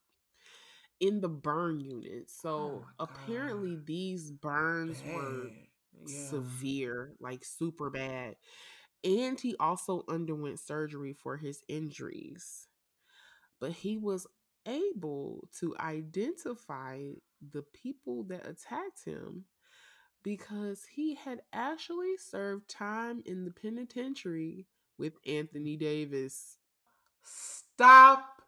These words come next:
Speaker 2: it. He said, "Yeah, I already knew what's, I already know what's going on. I see Anthony. This is just not adding up."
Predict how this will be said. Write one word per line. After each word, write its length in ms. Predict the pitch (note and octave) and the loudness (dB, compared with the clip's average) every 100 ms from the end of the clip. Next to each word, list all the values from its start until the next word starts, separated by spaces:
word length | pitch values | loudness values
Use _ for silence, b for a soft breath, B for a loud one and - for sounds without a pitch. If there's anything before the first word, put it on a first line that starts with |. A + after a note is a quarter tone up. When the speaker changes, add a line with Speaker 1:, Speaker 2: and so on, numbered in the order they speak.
| _ _ _ _ _ _ _ - | _ _ _ _ _ _ _ -2
Speaker 2:
it. 600 | D4+ E4 D4 G#3 - - - - - _ _ _ _ _ _ _ _ _ _ _ | 2 4 4 2 -2 -14 -20 -20 -20 _ _ _ _ _ _ _ _ _ _ _
He 180 | - F4 | -2 -2
said, 540 | F4 F#3 D#3 D3+ D3 D3+ | -2 -2 -2 0 -4 -6
"Yeah, 220 | D3 D3 | -6 -2
I 180 | E3+ F3+ | 0 0
already 300 | D#3 D3+ D3+ | 0 -6 -10
knew 180 | D3+ D3+ | -10 -10
what's, 220 | D3 D3 | -10 -8
I 140 | - - | 0 0
already 180 | E3+ D#3+ | 0 -6
know 140 | D#3 | -10
what's 220 | D3+ D3 | -10 -12
going 260 | - D#3 D3+ | -12 -12 -10
on. 180 | D3+ D3 | -8 -6
I 60 | E3 - | -8 -8
see 200 | E3+ - E3 D#3+ | -12 -12 -12 -12
Anthony. 420 | D3+ D#3 D#3+ D3+ b b b | -14 -14 -14 -16 b b b
This 140 | F#3 E3+ | -12 -10
is 180 | D#3 | -12
just 180 | D3+ C#3+ | -12 -12
not 240 | D#3+ D#3 D#3 | -8 -6 -6
adding 340 | D#3 D3+ D3+ | -8 -8 -8
up." 300 | D#3+ D#3+ D#3 | -6 -6 -8